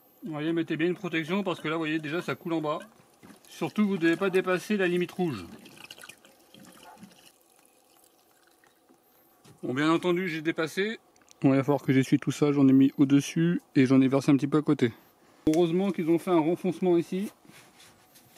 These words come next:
Ensuite, on va rajouter l'huile. Vous devez mettre au maximum zéro virgule trente-huit litres de S A E dix W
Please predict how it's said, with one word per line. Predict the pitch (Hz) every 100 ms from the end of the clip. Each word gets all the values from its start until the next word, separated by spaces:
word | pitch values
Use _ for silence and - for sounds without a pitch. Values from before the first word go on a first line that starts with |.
| - _ _ _ _ _ _ _ -
Ensuite, | 196 - 220 190
on | 185
va | 160
rajouter | 151 180 170 175 196
l'huile. | 139 139 196 285 - - _ _ _ _ _ _ - - _ _ _
Vous | - - - - - - _ _ _ _ _ _ - 170
devez | 170
mettre | 180 185 190
au |
maximum | 185 - 185 196
zéro | 165 180
virgule | 180 180 185
trente-huit | - 208 180 - 175
litres | 175 196 208 - 160 147
de | 139 143 143 127 -
S | - 175 185
A | 170
E | 170 185 196 349 -
dix | 131 156 180 151
W | 156 160 160 175 202